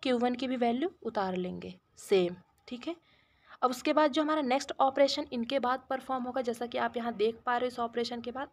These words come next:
अरिथमेटिक शिफ्ट राइट, यानी कि एएसआर परफॉर्म होना है, यानी वन बिट राइट शिफ्ट। तो ये बिट इधर चली जाएगी राइट, ये बिट आपकी यहाँ आ जाएगी, ओके।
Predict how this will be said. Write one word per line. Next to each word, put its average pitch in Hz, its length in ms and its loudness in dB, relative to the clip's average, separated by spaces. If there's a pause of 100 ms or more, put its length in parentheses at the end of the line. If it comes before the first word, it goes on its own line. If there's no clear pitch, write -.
अरिथमेटिक 233 540 -2
शिफ्ट - 340 -10
राइट, 175 320 0 (460)
यानी 220 200 0
कि 311 180 -6 (260)
एएसआर 233 1080 0 (100)
परफॉर्म 190 380 -6
होना 190 240 -10
है, 190 120 -10
यानी 208 180 -2
वन 214 240 4
बिट 311 240 -2
राइट 202 220 4
शिफ्ट। - 240 -10
तो 190 80 -2
ये 240 200 0
बिट 311 260 0
इधर 240 220 -2
चली 277 260 2
जाएगी 277 300 2
राइट, 294 280 2 (520)
ये 247 140 6
बिट 285 180 -2 (100)
आपकी 247 400 2 (260)
यहाँ 214 320 2
आ 202 100 2
जाएगी, 185 420 -6 (140)
ओके। 330 240 -4